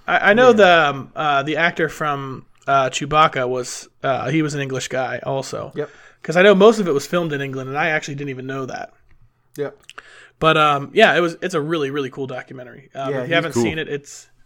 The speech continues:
Speaker 1: it's definitely worth it. Um,
Speaker 2: Yeah, David Prowse was British.
Speaker 1: British. Yeah, so you can
Speaker 2: Yeah.
Speaker 1: hear, like, his accent, <laughs> but it's Darth Vader talking. It is a bizarre thing. <laughs> Um, other than that, um,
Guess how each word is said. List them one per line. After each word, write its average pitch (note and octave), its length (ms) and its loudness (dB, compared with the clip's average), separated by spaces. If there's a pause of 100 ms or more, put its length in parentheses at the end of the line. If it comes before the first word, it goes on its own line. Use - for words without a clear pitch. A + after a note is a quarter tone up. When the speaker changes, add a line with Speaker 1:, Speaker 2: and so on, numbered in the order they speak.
(120)
Speaker 1:
it's C#3 200 -18
definitely D#3 320 -6
worth C#3 320 -6
it. F2+ 160 -14 (580)
Um, C3 500 -6 (640)
Speaker 2:
Yeah, C3+ 100 -8
David C#3+ 320 -6
Prowse C3+ 260 -4
was A#2+ 100 -14
British. A2+ 460 -14 (360)
Speaker 1:
British. C#3 440 -8
Yeah, D3+ 220 -2
so F3+ 160 -6
you F3+ 80 -4
can F3 100 -6
Speaker 2:
Yeah. - 60 -14
Speaker 1:
hear, F3+ 160 -2
like, D#3 160 -2
his D3 160 -14
accent, C#3 480 -8
<laughs> C#3 420 -8
but D3+ 80 -6
it's C#3+ 160 -6
Darth C#3+ 240 -6
Vader C3+ 300 -4
talking. C3 380 -10
It C3+ 200 -12
is C3+ 200 -10
a - 20 -20
bizarre B2 300 -14
thing. C3+ 240 -16
<laughs> - 1300 -12
Um, C#3 420 -4 (1200)
other A3+ 180 4
than G3 80 -2
that, F3+ 320 2
um, C#3+ 380 -4